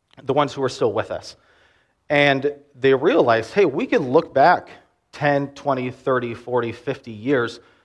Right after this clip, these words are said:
and start to see patterns about what got people to eighty and what made them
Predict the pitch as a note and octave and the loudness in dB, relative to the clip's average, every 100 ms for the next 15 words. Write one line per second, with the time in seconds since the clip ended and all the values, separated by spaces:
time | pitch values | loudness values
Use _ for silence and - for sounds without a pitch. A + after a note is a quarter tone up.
0 | _ _ B2+ A#2+ F3 F3 D#3 - B2+ - | _ _ -12 -2 0 0 -4 -6 -8 -2
1 | C#3 C#3 A#2 A2 A#2 G#2 G2+ F#2+ - _ | 0 0 -2 -6 -2 2 2 0 -12 _
2 | A2+ B2 D3 - A#2+ A#2 - - A#2 A#2+ | 0 2 2 0 2 2 0 -14 -10 -8
3 | A2 - A2+ G2+ A#2+ B2+ A2 F#2+ G2 - | -8 -8 -12 -10 -6 -6 -6 -10 -14 -10
4 | A#2+ A#2 A2+ A2 C3 A2+ G#2+ G2+ | -6 -6 -6 -6 -6 -2 -4 -4